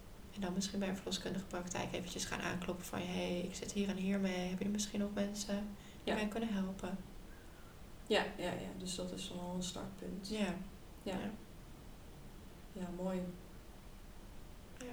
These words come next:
Speaker 2: Ik denk ook echt dat het, dat het echt heel goed is. En je kan het net zo, eh, uitgebreid aanpakken als je wil
Speaker 1: Ja.
Speaker 2: natuurlijk. Inderdaad, wat jij ook al zegt,
Speaker 1: Ja.
Speaker 2: hè. Maar je kan ook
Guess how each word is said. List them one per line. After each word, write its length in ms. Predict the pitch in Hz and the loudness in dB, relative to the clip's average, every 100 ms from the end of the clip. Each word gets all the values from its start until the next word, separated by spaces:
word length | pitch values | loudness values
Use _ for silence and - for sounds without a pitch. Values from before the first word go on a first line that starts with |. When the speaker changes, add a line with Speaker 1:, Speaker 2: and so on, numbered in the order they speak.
| 240 - - | -8 -10 -2
Speaker 2:
Ik 160 | 196 185 | 4 6
denk 180 | 202 208 | 8 8
ook 120 | 196 | 6
echt 260 | - 214 | 4 6
dat 140 | 220 196 | 4 4
het, 300 | 196 190 - - | 2 2 -2 -4
dat 160 | 190 185 | -2 0
het 140 | 190 | 0
echt 200 | - 190 | 0 0
heel 220 | 185 180 - | 2 2 2
goed 160 | 170 | -2
is. 340 | - - - - - | -2 -2 -4 -6 2
En 100 | 190 | 6
je 80 | 196 | 8
kan 140 | 202 | 8
het 160 | 202 202 | 8 8
net 200 | 208 202 | 8 8
zo, 460 | 220 202 202 196 - - - - - - - - - - - | 8 10 8 4 -4 -8 -10 -12 -12 -12 -12 -10 -12 -10 0
eh, 420 | 190 202 202 202 208 196 - - - - | 6 10 10 10 8 4 -2 -8 -10 6
uitgebreid 720 | - 220 - 226 208 214 214 | 12 12 12 10 12 12 12
aanpakken 520 | 202 202 214 220 - 196 | 10 6 6 6 4 2
als 180 | 196 | 2
je 100 | 196 | 4
wil 200 | 190 220 | 10 10
Speaker 1:
Ja. 60 | 226 | 10
Speaker 2:
natuurlijk. 480 | 226 214 208 233 240 | 8 10 10 8 4
Inderdaad, 400 | 220 208 202 208 | 2 4 4 2
wat 160 | 208 208 | 2 2
jij 120 | 214 | 2
ook 140 | 214 | 4
al 140 | 220 196 | 4 2
zegt, 180 | 196 190 | 4 4
Speaker 1:
Ja. 100 | 180 | 6
Speaker 2:
hè. 200 | 190 247 | 4 4
Maar 100 | 202 | 4
je 100 | 202 | 2
kan 140 | 202 190 | 2 2
ook 180 | 196 | 4